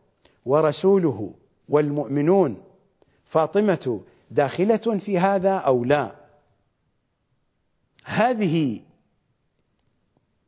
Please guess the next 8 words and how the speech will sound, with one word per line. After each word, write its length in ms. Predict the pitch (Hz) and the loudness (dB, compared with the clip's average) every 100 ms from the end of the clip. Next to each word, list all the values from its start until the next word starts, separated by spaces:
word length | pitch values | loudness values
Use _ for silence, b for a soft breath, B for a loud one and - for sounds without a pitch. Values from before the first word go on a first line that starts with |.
| _ _ _ _ _ _ _ _ _ _ | _ _ _ _ _ _ _ _ _ _
الرؤية 800 | 170 175 214 202 190 160 147 113 - - _ _ _ _ - | 0 2 2 2 0 0 -2 -4 -6 -18 _ _ _ _ -4
تقيد 540 | 175 196 233 240 220 | 0 0 2 2 2
بزمان 840 | 220 202 180 185 202 214 208 202 185 | 0 0 2 2 2 0 0 -2 0
أو 160 | 165 | 0
بمكان، 640 | 160 165 156 165 160 107 - _ _ _ _ _ _ _ _ _ _ - - | 2 -2 -2 -4 -4 -6 -14 _ _ _ _ _ _ _ _ _ _ -20 -2
هذه 340 | 208 202 165 | -2 0 2
رؤية 340 | 160 196 196 190 | 2 2 0 0
مطلقة 800 | 180 147 131 175 185 185 - 123 | -4 -4 -4 -6 -6 -8 -12 -14